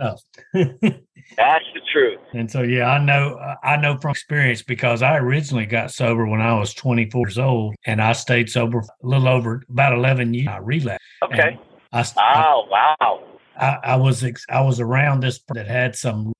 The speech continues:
Speaker 1: good, strong smelling weed, and I sm-
Speaker 2: Okay.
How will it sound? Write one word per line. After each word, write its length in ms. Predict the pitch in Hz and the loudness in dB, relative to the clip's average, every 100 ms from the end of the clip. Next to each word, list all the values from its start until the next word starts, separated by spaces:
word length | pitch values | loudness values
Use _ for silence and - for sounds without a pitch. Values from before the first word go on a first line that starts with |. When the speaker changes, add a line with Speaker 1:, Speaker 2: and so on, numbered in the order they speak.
| 117 | -4
Speaker 1:
good, 300 | 135 143 - | -2 -2 -4
strong 600 | - 143 139 143 143 120 | -8 -2 0 2 0 -2
smelling 640 | - - 131 139 135 120 | -6 -6 -2 0 0 0
weed, 420 | 120 147 143 110 104 _ | 2 2 2 0 -6 _
and 120 | 117 113 | -10 -4
I 120 | 127 | -4
sm- 240 | 131 - - _ - | -4 -10 -12 _ -2
Speaker 2:
Okay. 340 | - 160 160 | 0 2 0